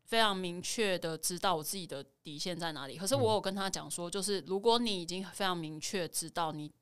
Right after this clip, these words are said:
Speaker 1: 跟这个约会对象来电，
Speaker 2: 嗯。
Speaker 1: 或是你喜欢他的话，你一定要告诉我。对，
Speaker 2: 哦。
Speaker 1: 就是我有这样跟，我，我比较喜欢他事前告知，而不是事后告-，
Speaker 2: <laughs>
Speaker 1: 报备。
Speaker 2: 那个所谓事前告知是指说，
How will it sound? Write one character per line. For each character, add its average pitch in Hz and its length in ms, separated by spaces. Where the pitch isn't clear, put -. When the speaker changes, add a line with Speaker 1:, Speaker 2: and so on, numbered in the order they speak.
Speaker 1:
跟 190 160
这 202 80
个 185 100
约 170 160
会 175 200
对 165 200
象 151 300
来 143 260
电， - 240
Speaker 2:
嗯。 120 200
Speaker 1:
或 101 60
是 208 140
你 180 160
喜 160 260
欢 165 220
他 160 220
的 147 60
话， 156 140
你 143 100
一 143 60
定 156 100
要 151 120
告 139 200
诉 151 240
我。 - 640
对， 90 80
Speaker 2:
哦。 90 280
Speaker 1:
就 220 60
是 240 80
我 208 160
有 170 80
这 180 80
样 180 100
跟， 175 220
我， 185 180
我 254 120
比 320 80
较 302 160
喜 - 320
欢 214 260
他 214 340
事 214 240
前 165 240
告 170 240
知， 170 180
而 175 80
不 208 120
是 247 100
事 254 280
后 - 260
告-， - 680
Speaker 2:
<laughs> - 80
Speaker 1:
报 247 120
备。 220 60
Speaker 2:
那 196 80
个 - 60
所 156 100
谓 151 80
事 160 200
前 107 240
告 123 160
知 113 120
是 104 140
指 143 180
说， 95 320